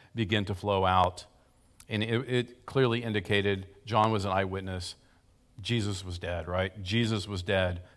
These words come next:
John wants us to know that. Why does John want us to know that? For a couple of reasons. In the early church, this heresy arose that Jesus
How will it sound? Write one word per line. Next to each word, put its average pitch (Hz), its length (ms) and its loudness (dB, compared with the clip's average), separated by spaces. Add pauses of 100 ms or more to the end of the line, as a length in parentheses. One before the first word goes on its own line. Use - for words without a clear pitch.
John 117 340 6
wants 113 240 -2
us 95 100 -8
to 101 120 -8
know 92 180 -2
that. 87 300 -8
Why 151 160 4
does 214 180 -2
John 143 320 0 (340)
want 131 240 6
us 117 100 4
to 120 100 -2
know 110 140 4
that? 95 200 0
For 120 60 -2
a 107 40 -2
couple 120 200 2
of 101 40 -4
reasons. 110 320 0
In 120 80 0
the 131 120 2
early 160 240 6
church, 156 360 2 (380)
this 135 160 0
heresy 131 480 4
arose 110 480 4
that 110 300 4 (340)
Jesus 131 640 4